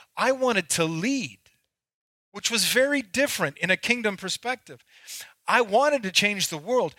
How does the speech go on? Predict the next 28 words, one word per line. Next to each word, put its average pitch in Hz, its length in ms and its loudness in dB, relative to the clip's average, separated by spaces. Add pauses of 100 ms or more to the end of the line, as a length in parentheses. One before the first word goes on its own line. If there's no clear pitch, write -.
(160)
and 185 200 2
I 220 140 6
wanted 214 540 2
to 185 140 0
be 180 180 2
great, 165 640 2 (200)
but 202 160 0
not 240 280 2
because 214 340 0
of 170 100 -4
this 170 140 0
burden 208 480 -2
I 190 200 2
had 190 280 4
for 185 220 -6
other 185 240 2
people. 214 440 -2 (260)
I 254 200 4
just 180 340 2
wanted 160 280 0
to 190 80 -6
be 254 100 -4
great. 294 760 0 (1000)
I 240 160 4
wanted 294 240 4
to 202 80 -2
be 214 100 -2
important. 220 480 -2